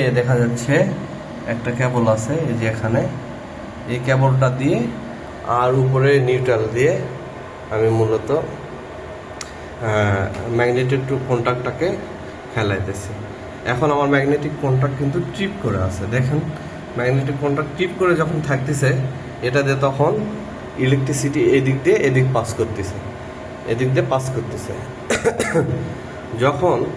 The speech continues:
বিদ্যুৎ থাকবে না, বিদ্যুৎ চলে যাবে, তখন কি হবে দেখেন, আমি যখন এই মেইন সুইচটাকে অফ করব তখন ম্যাগনেটিক কন্ট্যাক্ট সে উঠে যাবে। এই যে ম্যাগনেটিক কন্ট্যাক্ট কিন্তু উঠে গেছে,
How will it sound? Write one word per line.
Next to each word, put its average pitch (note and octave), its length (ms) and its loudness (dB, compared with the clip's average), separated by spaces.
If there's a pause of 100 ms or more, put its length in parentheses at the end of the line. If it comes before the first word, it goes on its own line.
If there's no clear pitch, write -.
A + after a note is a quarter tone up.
(300)
বিদ্যুৎ C3 320 2 (100)
থাকবে C#3+ 320 2
না, A2 120 2 (680)
বিদ্যুৎ B2+ 280 2 (100)
চলে D3+ 180 6
যাবে, A#2 280 4
তখন C3+ 240 2
কি C3+ 120 2
হবে G#2+ 200 2
দেখেন, A2 300 -2 (640)
আমি A2+ 220 0
যখন A#2+ 280 4
এই A#2 140 4
মেইন B2+ 220 6
সুইচটাকে C3 420 2 (100)
অফ C3 220 0
করব C#3 180 2 (120)
তখন B2+ 220 0
ম্যাগনেটিক B2 500 2
কন্ট্যাক্ট B2 380 0 (600)
সে B2+ 180 2
উঠে C3 280 2
যাবে। G2 200 0 (460)
এই F#2 160 2
যে F#2 100 -4 (580)
ম্যাগনেটিক B2 460 2
কন্ট্যাক্ট B2+ 360 -2
কিন্তু C3 280 0 (720)
উঠে B2+ 240 0
গেছে, F#2 240 -2